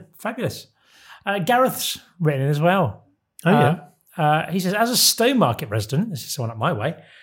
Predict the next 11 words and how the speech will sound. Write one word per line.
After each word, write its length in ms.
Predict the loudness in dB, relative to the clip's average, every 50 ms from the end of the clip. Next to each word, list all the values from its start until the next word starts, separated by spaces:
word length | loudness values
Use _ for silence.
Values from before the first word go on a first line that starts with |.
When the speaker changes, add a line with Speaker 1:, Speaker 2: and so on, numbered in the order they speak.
| -20 -20 _ _ _ _ _ -4
Speaker 1:
uh, 120 | -4 -2
"down 240 | 2 2 2 4 4
the 80 | 4 4
road 200 | 4 4 4 4
from 100 | 4 4 6
you 200 | 6 8 8 6
and 100 | 6 6
the 60 | 4
nutshell, 680 | 4 4 2 0 -4 -8 -6 -2 0 2 6 6 6
<laughs> 60 | 6 4
nutsack, 680 | 2 0 0 0 -2 -4 -4 -2 -2 -2 -2 -2